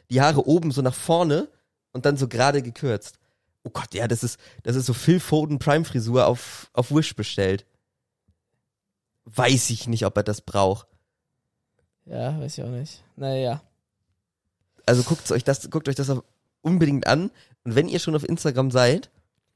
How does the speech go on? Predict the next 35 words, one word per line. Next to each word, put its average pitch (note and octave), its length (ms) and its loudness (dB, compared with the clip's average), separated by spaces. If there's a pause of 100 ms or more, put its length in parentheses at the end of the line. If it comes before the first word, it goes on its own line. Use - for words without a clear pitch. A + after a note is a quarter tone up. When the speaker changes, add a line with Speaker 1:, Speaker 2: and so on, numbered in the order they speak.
(920)
Speaker 1:
einfach B2+ 280 0
mal A#2+ 320 4 (240)
unserem C#3+ 320 4
Account D3+ 340 0
folgen, D#3+ 560 -2 (800)
folgt - 380 0
uns - 180 -8
auf C#3+ 140 0
Spotify, D3+ 480 0
bewertet B2+ 440 0
uns F3 140 -8
unbedingt F3 500 -4
nochmal E3+ 220 -2
auf E3 100 -6
Spotify. E3+ 680 -2 (420)
Das D3+ 140 2
ist C3 240 -4 (140)
wichtig, D#3 560 -4
das C3+ 160 0
sind D3+ 140 -2 (100)
immer F3+ 180 2
noch E3+ 120 -2
zu C#3 140 -4
wenig D#3 200 -4
Bewertungen. C#3+ 520 -2 (440)
Also B2 280 2
oben E3 280 0
links D#3+ 400 0 (100)
auf D3 200 0
das - 280 -2 (100)
Sternchensymbol C3+ 800 -2
klicken, D3+ 300 -8
fünf D3 200 -6
Sterne C3+ 300 0
geben, B2+ 460 0